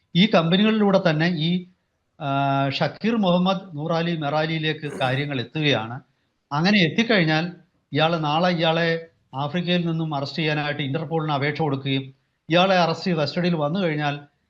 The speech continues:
ഈ പറയുന്ന ഇന്ത്യയിലെ ഏതൊക്കെ രാഷ്ട്രീയക്കാർക്കാണ് ഇദ്ദേഹവുമായിട്ടുള്ള ബന്ധമുള്ളത്, എന്തായിരുന്നു ഇവർ അവിടെ പോയതിൻ്റെ ലക്ഷ്യം, അതിലെന്തെങ്കിലും ഗൂഢാലോചനയോ ചാരപ്രവൃത്തിയോ ഉണ്ടായിരുന്നോ എന്നൊക്കെയുള്ള ചോദ്യങ്ങൾ വീണ്ടും വരികയും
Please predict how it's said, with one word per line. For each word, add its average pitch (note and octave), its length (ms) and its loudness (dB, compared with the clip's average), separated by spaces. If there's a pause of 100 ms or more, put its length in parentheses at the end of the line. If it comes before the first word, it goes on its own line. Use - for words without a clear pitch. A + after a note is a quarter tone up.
ഈ D#3+ 100 -2
പറയുന്ന D#3+ 300 0
ഇന്ത്യയിലെ E3 340 2
ഏതൊക്കെ E3 360 2
രാഷ്ട്രീയക്കാർക്കാണ് C#3+ 1000 -2 (260)
ഇദ്ദേഹവുമായിട്ടുള്ള C#3+ 640 -2
ബന്ധമുള്ളത്, C3 540 0
എന്തായിരുന്നു D#3 500 0
ഇവർ C3+ 220 -4
അവിടെ C#3 260 -4
പോയതിൻ്റെ C3 440 -4
ലക്ഷ്യം, B2 400 -6 (460)
അതിലെന്തെങ്കിലും D3+ 640 2
ഗൂഢാലോചനയോ C#3 840 2 (280)
ചാരപ്രവൃത്തിയോ C#3 680 -2
ഉണ്ടായിരുന്നോ B2+ 720 0 (260)
എന്നൊക്കെയുള്ള F#3 960 2
ചോദ്യങ്ങൾ E3+ 500 0
വീണ്ടും D3+ 400 0
വരികയും D3 460 -4